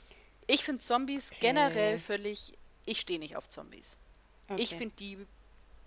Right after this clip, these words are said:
Speaker 1: nicht cool. Ich mag die nicht. Aber es gibt, also so wie ich diese Geschichte jetzt vor allem beim diesem Mal schauen verstanden hab, ist eben, geht's um die Geister, also diese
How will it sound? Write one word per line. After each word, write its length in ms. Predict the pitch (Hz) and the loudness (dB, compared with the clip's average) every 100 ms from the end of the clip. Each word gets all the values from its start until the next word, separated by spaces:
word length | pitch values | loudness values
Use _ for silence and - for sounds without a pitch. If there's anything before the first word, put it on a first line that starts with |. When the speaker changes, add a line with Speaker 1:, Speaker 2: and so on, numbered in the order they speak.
| - | -16
Speaker 1:
nicht 260 | 370 175 - 175 | -6 -6 -6 -10
cool. 240 | 156 147 - - - - - - - | -10 -10 -16 -20 -20 -20 -20 -20 -10
Ich 220 | 175 - | -8 -2
mag 220 | 160 - - | 0 0 -2
die 80 | |
nicht. 300 | - - - - - | -14 -14 -14 -10 8
Aber 480 | 202 254 277 262 - | 10 12 10 6 4
es 160 | - | -4
gibt, 180 | 220 - - - - | -12 -16 -20 -6 0
also 160 | 202 | 0
so 160 | 208 208 | -2 -8
wie 160 | 151 | -4
ich 120 | 196 - | -4 -4
diese 240 | 269 240 | -8 -6
Geschichte 360 | 233 247 220 208 | -6 -6 -4 -2
jetzt 240 | - - - - - - - | -2 -6 -14 -20 -20 -20 -2
vor 120 | - | 4
allem 160 | 170 240 | 4 6
beim 240 | 196 196 | 4 4
diesem 300 | 220 269 320 | -8 -6 -2
Mal 220 | 294 254 247 | 2 2 2
schauen 300 | 240 233 226 | -2 -2 -2
verstanden 500 | 226 - 214 214 214 | -8 0 -2 -2 -6
hab, 140 | 208 - - - - - - | -8 -10 -20 -20 -20 -20 -6
ist 180 | 202 214 | -4 -4
eben, 320 | - 214 208 196 | -6 -8 -8 -10
geht's 360 | 208 - - - - - - | -12 -12 -16 -18 -20 -20 -8
um 140 | 220 | -6
die 140 | 202 - | -6 8
Geister, 560 | 170 180 202 - 135 | 10 10 6 -6 -4
also 260 | 101 170 175 | -4 -6 -8
diese 380 | 175 175 175 | -14 -10 -10